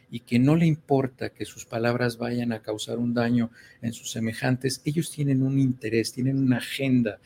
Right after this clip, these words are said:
mental, emocional, económica y van a decir burradas, este, que van a lastimar a las personas.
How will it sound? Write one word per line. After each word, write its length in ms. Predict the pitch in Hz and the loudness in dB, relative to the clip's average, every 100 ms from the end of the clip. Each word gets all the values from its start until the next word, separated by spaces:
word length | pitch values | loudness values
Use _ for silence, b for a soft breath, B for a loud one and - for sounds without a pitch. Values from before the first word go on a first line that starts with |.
| b b b | b b b
mental, 560 | 110 107 107 120 120 117 | -4 -2 -2 2 4 4
emocional, 720 | 110 104 - 104 113 117 113 | 0 -2 -8 -6 -2 0 0
económica 720 | 110 - 113 123 131 131 147 - b b | -2 -4 0 4 4 2 -6 -8 b b
y 100 | 110 | -2
van 160 | 127 139 | 2 2
a 60 | |
decir 320 | 120 - 127 | 0 0 2
burradas, 960 | 127 117 110 - 113 113 104 95 - - b b - | 2 0 0 0 0 0 -2 -8 -10 -12 b b -10
este, 640 | 104 - - 107 104 101 - | -8 -8 -10 -6 -4 -6 -4
que 120 | 113 | 0
van 220 | 120 127 | 4 4
a 40 | |
lastimar 540 | 120 104 - 113 117 117 | 4 2 0 2 4 2
a 80 | 113 | 0
las 160 | 104 | -4
personas. 580 | - 98 - 107 104 | -10 -8 -4 -4 -4